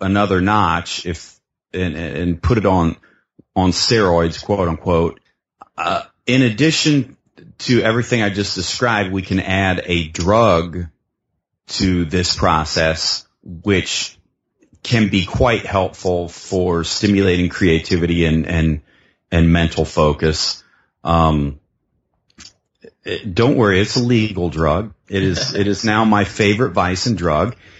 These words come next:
and that is caffeine. And I prefer my caffeine in the form of coffee. <clears throat> So,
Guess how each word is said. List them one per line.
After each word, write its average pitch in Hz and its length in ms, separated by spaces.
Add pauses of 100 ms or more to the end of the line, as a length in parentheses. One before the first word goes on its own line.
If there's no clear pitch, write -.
(120)
and 147 180
that 120 180
is - 180
caffeine. 104 840
And 113 160
I 110 160
prefer 120 400
my 101 380
caffeine 92 600
in 92 100
the 87 60
form 98 320
of - 160
coffee. 117 560 (440)
<clears throat> - 60 (500)
So, 135 480